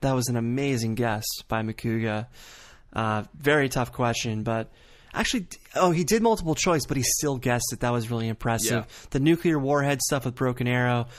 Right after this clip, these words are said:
Speaker 1: there was some debate about whether the answer was acceptable, but they gave it to him.
Speaker 2: Absolutely
Speaker 1: But
Speaker 2: valid,
Speaker 1: yeah.
Speaker 2: in my opinion, by the way.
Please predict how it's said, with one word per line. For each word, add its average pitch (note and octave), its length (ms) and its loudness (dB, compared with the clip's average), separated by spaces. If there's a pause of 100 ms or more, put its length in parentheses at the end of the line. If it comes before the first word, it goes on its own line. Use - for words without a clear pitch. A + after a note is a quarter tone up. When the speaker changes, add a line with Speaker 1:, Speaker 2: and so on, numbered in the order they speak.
(120)
Speaker 1:
there B2+ 100 -2
was B2+ 160 0
some C#3+ 160 2
debate B2 360 2
about A#2 260 0
whether A#2 320 0
the G#2+ 260 -2
answer A2+ 220 -6
was A2+ 100 -6
acceptable, C3+ 520 -4
but - 140 -10
they - 60 -12
gave B2+ 240 0
it B2 160 -4
to B2 80 -4
him. A#2+ 60 0
Speaker 2:
Absolutely A2+ 540 0
Speaker 1:
But G#2 140 2
Speaker 2:
valid, B2+ 120 6
Speaker 1:
yeah. D3 140 6
Speaker 2:
in F#2 80 -2
my D#2+ 160 -2
opinion, E2+ 380 -6
by D#2 120 -4
the C#2 80 -6
way. C2+ 200 -8